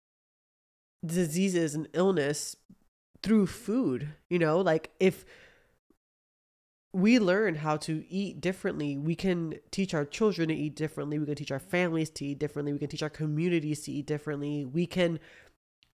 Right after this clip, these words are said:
change our health. We can change the outcome of things. And we have that power. And I think we underestimate how much food plays a role into that, you know? Um, I think that we live in a time maybe, and maybe less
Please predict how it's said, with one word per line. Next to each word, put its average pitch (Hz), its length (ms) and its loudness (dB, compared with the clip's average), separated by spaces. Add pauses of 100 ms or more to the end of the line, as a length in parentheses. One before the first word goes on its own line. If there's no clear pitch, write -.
(160)
change 180 520 -2
our 139 240 0
health. 160 480 2
We 156 80 0
can 156 140 -2
change 165 280 -4
the 156 180 -4
outcome 156 600 0
of 147 220 -4
things. 139 600 -4
And 151 260 -2 (440)
we 220 180 6
have 294 280 2
that 302 180 2
power. 226 480 0
And 151 100 2
I 160 60 -2
think 233 180 -6
we 240 140 0
underestimate 202 800 0
how 202 240 4
much 226 300 0
food 214 520 -2
plays 180 220 0
a 175 60 0
role 165 360 2
into 151 260 -2
that, 127 280 -2
you 156 80 -6
know? 160 300 -4 (440)
Um, 165 420 0 (140)
I 175 120 2
think 190 320 -2
that 196 320 2
we 175 180 0
live 175 220 -2
in 170 80 -4
a 160 40 0
time 170 720 -4
maybe, 175 480 0
and 180 180 -4
maybe 277 280 2
less 202 580 -2